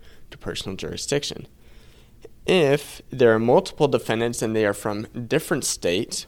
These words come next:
well, then you can look at, uh, thirteen ninety-one B two, which is where you examine where a substantial part of the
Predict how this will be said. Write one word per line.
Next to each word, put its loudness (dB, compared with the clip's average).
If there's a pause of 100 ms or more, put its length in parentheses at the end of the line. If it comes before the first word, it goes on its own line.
well, 4
then 2
you 0
can -6
look -2 (160)
at, -6 (1160)
uh, -4
thirteen -2
ninety-one 0
B -6
two, 0 (400)
which 0
is -4
where 2 (680)
you 2
examine 0
where 4
a 2
substantial 0
part -2
of -8
the -2